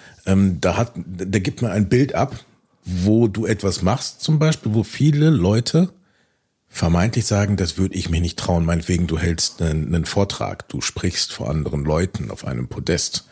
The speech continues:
Und dann wird mit dieser Rolle, die du hast, gleich angenommen, „Boah, der Markowitz, der steht da und dann ist der eloquent und dann hat er dieses Fachwissen, dabei ist er noch witzig.“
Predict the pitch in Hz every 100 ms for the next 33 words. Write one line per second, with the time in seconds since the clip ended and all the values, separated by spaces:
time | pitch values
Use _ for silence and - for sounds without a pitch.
0 | _ _ _ _ - 82 87 87 80 95
1 | 90 98 78 95 85 76 69 95 156 -
2 | 123 104 - 156 - - - _ _ -
3 | - 98 - 98 131 123 123 120 - 73
4 | 64 60 64 - - 76 71 - - 62
5 | - 69 - - 92 - 87 87 69 71
6 | 69 55 - 78 65 82 71 - 92 92
7 | 101 - 80 67 62 58 53 52 - 60
8 | - - - - 69 - - 98 - 95
9 | - 76 - 64 - 64 85 95 - 101
10 | -